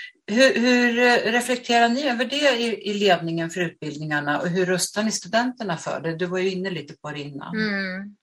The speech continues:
Speaker 2: mm. Ja, alltså det här är en fråga vi delar med egentligen all-, alla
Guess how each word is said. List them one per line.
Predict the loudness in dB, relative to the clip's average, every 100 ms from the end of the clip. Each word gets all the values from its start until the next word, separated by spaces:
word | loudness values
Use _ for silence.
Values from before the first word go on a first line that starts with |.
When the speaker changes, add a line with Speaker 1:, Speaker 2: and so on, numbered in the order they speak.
| -6
Speaker 2:
mm. | -4 -4 -8 -14 _ _ _ _ _ _ _ -12 -12 -12 -20 -20 _ _ _ _ _
Ja, | 2 6 6 6 4 2 -2 -10 -10
alltså | -10 -8
det | -4
här | 0 0
är |
en | -2
fråga | -4 -4 -2 -2 -2
vi | -4 -4
delar | -2 -2 -2 -4
med | -4 -6 -8 -10 -12 -14
egentligen | -14 -12 -8 -8 -6
all-, | -6 -6 -4
alla | -2 -2